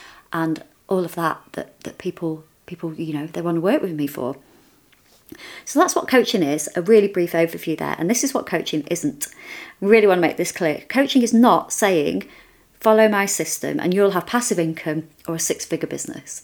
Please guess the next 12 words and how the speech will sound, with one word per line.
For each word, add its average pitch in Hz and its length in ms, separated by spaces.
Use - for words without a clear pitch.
So - 140
it's - 140
nothing 180 500
like 151 220
that. 135 200
It - 180
isn't 220 300
being 190 320
told 208 580
what - 220
to 185 100
do, 165 340